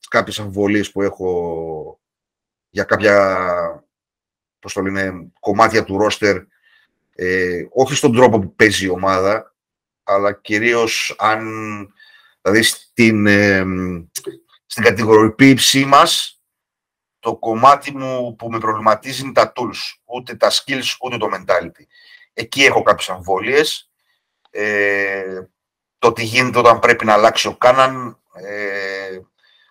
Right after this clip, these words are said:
το τι γίνεται με το δεύτερο center και τι γίνεται με το δεύτερο τριάρι. Αλλά παρόλα αυτά, νομίζω ότι το μάτς θα το κερδίσουμε,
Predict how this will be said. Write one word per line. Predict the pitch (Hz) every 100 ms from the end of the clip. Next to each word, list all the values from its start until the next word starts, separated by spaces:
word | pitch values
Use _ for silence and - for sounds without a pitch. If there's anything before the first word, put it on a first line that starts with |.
| _ _
το | - 117
τι | 127
γίνεται | 113 127 127 117
με | 110
το | 104
δεύτερο | 117 113 104
center | - 127 127 117
και | 113 113 107 107 107 104
τι | -
γίνεται | 107 117 113
με | 104
το | 104
δεύτερο | 110 104
τριάρι. | 92 101 90 - - - - - _
Αλλά | - 226 117
παρόλα | 147 156
αυτά, | 147 160 156 151 147 139 135 131 127 123 120 117 117 _ _ _
νομίζω | 113 117 135 131
ότι | 135
το | - 113
μάτς | 131
θα | 123
το | 107
κερδίσουμε, | 104 95 120 - 147 160 170